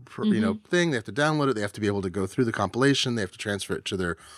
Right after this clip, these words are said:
Speaker 1: their phone. But Apple does not like to have any channels outside its own. So they, uh, they, I don't know if they told them to stop distributing it or just, uh, or disabled their developer account, but I think they, uh,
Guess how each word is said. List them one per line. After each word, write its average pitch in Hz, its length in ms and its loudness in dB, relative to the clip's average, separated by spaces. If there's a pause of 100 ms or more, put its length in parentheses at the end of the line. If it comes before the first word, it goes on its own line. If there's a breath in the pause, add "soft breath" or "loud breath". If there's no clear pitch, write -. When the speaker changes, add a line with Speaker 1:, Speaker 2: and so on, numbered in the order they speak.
(180 loud breath)
Speaker 1:
their 101 160 -4
phone. 180 320 0
But 127 120 -2
Apple 123 280 0
does 120 200 2
not 107 220 0
like 101 320 -2
to 101 280 -2
have 90 180 2
any 90 160 0
channels 90 400 -2
outside 82 300 -6
its 71 140 -12
own. 113 320 0
So 85 340 -4 (420 loud breath)
they, 87 260 -2
uh, 78 340 0 (100)
they, 90 220 -2 (200)
I 87 80 -4
don't 101 140 -4
know 98 140 -6
if 90 100 -12
they 90 180 -2
told 110 240 -4
them 98 80 -2
to 90 80 -4
stop 101 240 0
distributing 123 400 0
it 117 80 0
or 95 180 -2
just, 95 320 -4
uh, 82 180 -2 (420)
or 87 320 -2 (120)
disabled 98 400 -4
their 82 140 -6
developer 113 360 0
account, 78 260 -4
but 78 80 -6
I 78 40 -6
think 113 160 -8
they, 85 220 0
uh, 76 180 -8